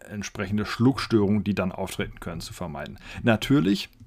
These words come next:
muss man die lange Liste an Kontraindikationen beachten, die Succinylcholin so mit sich bringt.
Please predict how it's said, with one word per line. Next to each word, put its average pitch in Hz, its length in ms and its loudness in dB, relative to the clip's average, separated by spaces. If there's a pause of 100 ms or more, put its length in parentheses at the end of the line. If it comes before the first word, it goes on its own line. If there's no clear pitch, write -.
(160)
muss 117 180 0
man 110 140 2
die 104 80 4
lange 113 360 6
Liste 127 400 4
an 98 80 2
Kontraindikationen 92 920 0
beachten, 98 520 -2
die 98 80 2
Succinylcholin 107 800 4
so 104 100 0
mit 98 140 2
sich - 220 -6
bringt. 139 300 -2